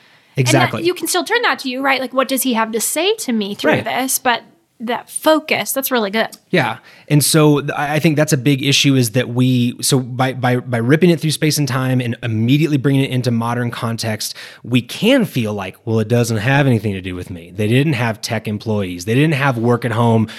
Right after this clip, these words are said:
Speaker 2: stuff or whatever, you know, that we're dealing with now. Whereas if we just, if we learn to, like, really slow down and step into that situation, well, again, this is why we love going to the movies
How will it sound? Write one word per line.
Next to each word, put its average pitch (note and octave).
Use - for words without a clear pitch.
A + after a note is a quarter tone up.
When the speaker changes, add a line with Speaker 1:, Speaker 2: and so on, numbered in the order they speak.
Speaker 2:
stuff A#2
or A#2
whatever, A2+
you A#2
know, G#2
that A#2
we're A#2
dealing A2+
with G#2+
now. G2+
Whereas C3
if B2
we B2
just, A#2
if B2
we A#2
learn A#2
to, B2
like, G#2+
really A2+
slow E3
down B2+
and A#2+
step -
into G3+
that G#2
situation, G2
well, C3
again, B2+
this D3+
is C#3
why C3+
we A#2+
love A#2
going A#2+
to A#2+
the A2
movies A2+